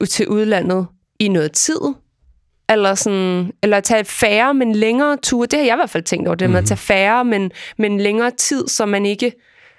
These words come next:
Speaker 1: hopper frem og tilbage i et fly flere gange om året, men måske én gang.
Speaker 2: Jo, men jeg tror også, altså, det er også der, hvor jeg selv er lidt forvirret.
Speaker 1: Ja.
Speaker 2: Fordi jeg, at jeg har faktisk altid tænkt, at jeg skulle... Øh, min familie har altid bo-,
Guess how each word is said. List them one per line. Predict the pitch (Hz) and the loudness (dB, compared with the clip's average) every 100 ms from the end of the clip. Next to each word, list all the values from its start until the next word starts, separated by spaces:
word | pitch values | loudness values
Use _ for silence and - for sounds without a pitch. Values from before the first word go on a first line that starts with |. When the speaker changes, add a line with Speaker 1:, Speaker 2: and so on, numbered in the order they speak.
| _ _ | _ _
Speaker 1:
hopper | - 214 240 | -2 0 0
frem | 247 208 - | -2 -2 -2
og | 208 | -2
tilbage | 180 180 196 202 | -2 0 0 0
i | |
et | 170 | -4
fly | - 202 196 - - | -4 -4 -4 -8 -12
flere | - 196 202 | -2 0 2
gange | 190 185 | 0 0
om | 180 | 0
året, | 170 - 190 | -2 -2 -2
men | 180 | 0
måske | 165 165 - - | 0 -2 -4 -4
én | 262 170 | -4 -2
gang. | 160 - _ _ _ _ _ _ _ - | -2 -4 _ _ _ _ _ _ _ -4
Speaker 2:
Jo, | 156 | 0
men | 123 120 | 0 0
jeg | 113 | -2
tror | - 127 | -4 -4
også, | 123 - - | -4 -6 -6
altså, | 123 120 117 110 107 - | -6 -2 -2 0 -2 -4
det | 123 | -4
er | 117 | -4
også | 131 | -4
der, | 135 | -4
hvor | 120 | -2
jeg | 120 | -2
selv | - 139 120 | -2 -4 -4
er | |
lidt | 123 117 | -4 -6
forvirret. | 131 127 143 143 - - | -6 -6 -6 -8 -10 -2
Speaker 1:
Ja. | 208 - 180 - | 0 0 -4 -8
Speaker 2:
Fordi | - 135 120 | -6 -2 0
jeg, | 101 - - - - | -2 -6 -16 -14 -6
at | 123 | -4
jeg | 131 | -2
har | |
faktisk | - 123 - | -2 -4 -4
altid | 123 107 135 | -6 -6 -6
tænkt, | - 139 101 | -4 -4 -6
at | 123 | -4
jeg | 120 | -6
skulle... | - - 110 107 98 - | -6 -6 -4 -4 -6 -6
Øh, | - | -4
min | 131 120 | -2 -4
familie | 139 139 117 143 | -4 -4 -4 -4
har | 135 | -2
altid | 104 - 113 _ | -4 -6 -8 _
bo-, | 135 - | -8 -6